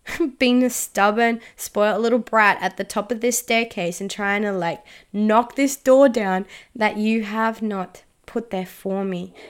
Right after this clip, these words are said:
I'm willing now <clears throat> to accept that, hey, there may be other doors that God wants me to walk through. And just because this particular door was what I felt was God's will,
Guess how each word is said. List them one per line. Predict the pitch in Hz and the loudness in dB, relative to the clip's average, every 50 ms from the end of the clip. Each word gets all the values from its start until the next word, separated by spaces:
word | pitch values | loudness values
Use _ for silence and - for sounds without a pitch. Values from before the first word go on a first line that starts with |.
| - - - | -20 -12 -6
I'm | - 202 202 208 214 202 | -4 -2 -2 -2 -2 -2
willing | 202 214 214 233 240 247 240 226 214 | 0 0 0 0 0 0 0 -2 -2
now | 202 196 196 185 202 220 247 285 311 - - _ _ - | -2 -2 -2 -2 -4 -4 -6 -10 -12 -16 -20 _ _ 0
<clears throat> | 285 302 294 - - | 0 0 0 -2 2
to | 269 294 277 247 226 233 - - 233 214 | 4 4 6 4 4 0 -4 -2 -2 -2
accept | 196 190 - - - - 180 185 226 349 - - - | -2 -2 -4 -8 -4 -2 -2 -2 -2 -4 -8 -12 -6
that, | - 202 190 185 | -6 -6 -6 -6
hey, | 170 180 185 175 170 170 170 - _ - - - - _ _ _ _ _ | -6 -4 -4 -4 -4 -6 -8 -12 _ -20 -20 -20 -20 _ _ _ _ _
there | 214 220 | 0 2
may | 220 220 214 220 | 2 4 2 2
be | 233 233 254 - | 0 0 -2 -2
other | - 170 180 190 196 | 0 -2 0 0 0
doors | 180 185 170 165 160 160 160 156 160 160 - - - _ _ _ _ _ | -2 -2 -2 -2 -2 -2 -2 -4 -4 -6 -8 -8 -10 _ _ _ _ _
that | - 180 180 180 | -10 -10 -10 -6
God | - 170 165 165 165 | -4 -2 -2 -2 -4
wants | - 170 156 165 - - | -6 -10 -10 -10 -10 -8
me | - 165 | -8 -8
to | 160 165 | -8 -8
walk | 160 156 156 156 160 - - | -8 -8 -8 -10 -10 -12 -10
through. | - 220 214 220 233 247 254 - | -8 -6 -6 -6 -6 -8 -10 -10
And | - 180 180 185 180 | -8 -6 -6 -6 -4
just | - 180 185 196 - - | -4 -4 -4 -4 -6 -8
because | - 196 190 - 190 175 175 175 175 170 175 170 - - - _ | -8 -8 -8 -6 -6 -4 -2 -2 -2 -2 -4 -6 -10 -12 -12 _
this | - 196 196 - | -10 -8 -8 -8
particular | - - 190 - - 226 214 - 220 196 190 180 175 | -8 -8 -10 -6 -8 -8 -6 -4 -4 -4 -2 -4 -4
door | 175 - 175 175 175 175 | -4 -4 -4 -4 -4 -4
was | 165 170 185 175 180 | -4 -6 -8 -8 -6
what | 180 175 170 | -6 -4 -4
I | 175 180 | -4 -4
felt | 185 - - 175 175 170 - - | -6 -6 -4 -4 -4 -6 -8 -12
was | 170 165 165 - | -10 -10 -10 -10
God's | - - _ 208 214 196 175 175 - - | -12 -12 _ -8 -6 -6 -6 -8 -8 -6
will, | 190 175 170 170 165 170 180 - | -4 -2 -2 0 -2 -4 -6 -10